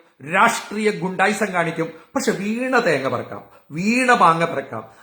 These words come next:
അതിന് മാമാപ്പണി ചെയ്യുന്ന അന്തം കമ്മി അടിമകൾ,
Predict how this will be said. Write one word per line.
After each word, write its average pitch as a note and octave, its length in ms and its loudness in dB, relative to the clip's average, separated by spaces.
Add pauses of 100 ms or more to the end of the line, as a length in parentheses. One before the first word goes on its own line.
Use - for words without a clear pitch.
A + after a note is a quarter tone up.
അതിന് C#4 340 2
മാമാപ്പണി A3 760 4
ചെയ്യുന്ന E3 600 -6 (1080)
അന്തം C#4+ 360 6
കമ്മി A3 340 4 (120)
അടിമകൾ, G3 580 4